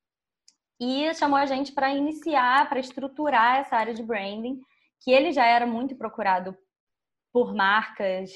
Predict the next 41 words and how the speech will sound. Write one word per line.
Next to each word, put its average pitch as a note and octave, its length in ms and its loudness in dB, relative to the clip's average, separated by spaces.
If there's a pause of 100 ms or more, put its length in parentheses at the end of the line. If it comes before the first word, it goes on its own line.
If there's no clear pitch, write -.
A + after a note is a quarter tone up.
pra F#3 460 0 (100)
tocarem G#3 560 2
proje-, F#3+ 420 -12
pra F#3+ 120 -4
ele G3 160 -6
tro-, G3+ 220 -8 (120)
tocar G#3 420 2
projetos G3 500 -8
das F#3+ 180 -8
marcas, G3 320 -6
et F#3 160 -16
cetera, A#3 360 -2 (300)
por E4 180 -6
tudo D#4 200 -4
que D#4 80 -6
ele D4 120 0
fez C4 280 -4
pra C4 140 0
Auslander, G3+ 540 -4
né? F#3+ 300 -4
Que, F#3+ 300 -10 (380)
não F3+ 80 -16
sei F3+ 200 -6
se F3 60 -16
vocês F3+ 280 -14
conhecem, G#3 440 -8
mas G#3+ 180 -8
foi G3 160 -6
a G3+ 60 -2
marca G3+ 360 -4
que - 100 -14
ele G3 120 -12
tinha A3 380 -10
antes G#3 420 -10
da F#3+ 100 -8
Black F#3 240 -8
House, A3+ 300 2
uma G#3 160 -6
marca F#3+ 340 -8
que - 180 -20 (100)
conquistou G3 640 -8